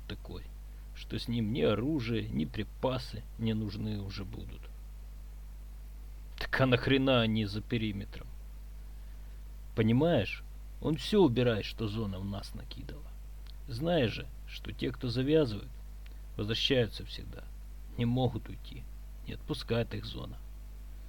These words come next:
А с шансом уйти можно.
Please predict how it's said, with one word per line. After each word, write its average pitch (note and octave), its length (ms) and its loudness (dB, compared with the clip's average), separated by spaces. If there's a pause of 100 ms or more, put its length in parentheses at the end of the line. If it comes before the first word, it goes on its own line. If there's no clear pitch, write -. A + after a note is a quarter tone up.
(760)
А - 140 -6
с - 40 -4
шансом D3 640 4
уйти A#2+ 320 0
можно. G2+ 420 -2